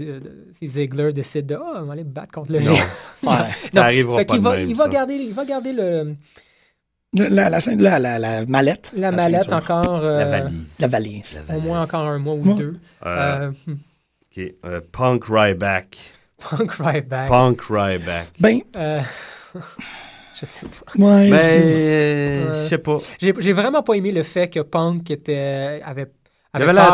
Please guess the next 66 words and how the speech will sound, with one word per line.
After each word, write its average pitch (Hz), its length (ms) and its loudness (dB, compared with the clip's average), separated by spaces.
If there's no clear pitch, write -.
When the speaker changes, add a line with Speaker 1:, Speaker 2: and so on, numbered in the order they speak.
Speaker 1:
peur. 156 140 6
Speaker 2:
s'en 131 60 4
crisser. - 380 -2
Speaker 3:
Oui. 220 280 8
Speaker 1:
Ouais, 240 180 4
il - 20 -2
s'en 262 100 -4
crissait, - 180 -6
Speaker 2:
Non, 160 100 6
Speaker 1:
mais 190 40 8
il 196 40 4
Speaker 2:
mais 185 60 8
Speaker 1:
avait 160 80 8
Speaker 2:
il 147 40 8
avait 151 100 10
l'air 208 60 10
Speaker 1:
peur, 269 80 6
Speaker 2:
de - 20 -
s'en 170 60 6
Speaker 1:
oui. 175 60 0
Speaker 2:
crisser 190 220 0
pour 143 220 4
vrai, 120 460 2
là, 110 120 2
Speaker 1:
Ouais, 202 60 4
Speaker 2:
vraiment, 208 540 6
Speaker 1:
ouais. 160 60 4
Speaker 2:
là, 156 60 4
Speaker 1:
Ben, 226 80 6
Speaker 2:
comme 226 140 6
Speaker 1:
c'est - 160 -2
Speaker 2:
un 156 120 6
peu 165 120 0
Orton, 123 720 4
dans 139 220 -2
la 147 120 -2
même, 165 300 -2
euh, 143 80 0
Speaker 1:
Ouais, - 60 -4
ben, - 120 2
c'est 269 100 -2
sûr 226 140 -2
Speaker 2:
mesure. - 40 -2
Speaker 1:
que 185 60 -6
ça, 175 220 0
c'est, - 200 -16
c'est - 140 -14
sûr 269 160 -10
que 190 80 -10
je 170 80 -12
pense 196 200 -8
que 165 100 -6
Punk... 180 480 -8
Euh... 143 640 -8
je 160 120 -20
sais 147 120 -16
pas 180 80 -12
si 175 100 -12
on 160 40 -8
va 147 40 -6
avoir 160 140 -4
le 147 80 -6
temps 175 120 -8
d'en 151 140 -8
parler 151 260 -12
ou, 156 220 -12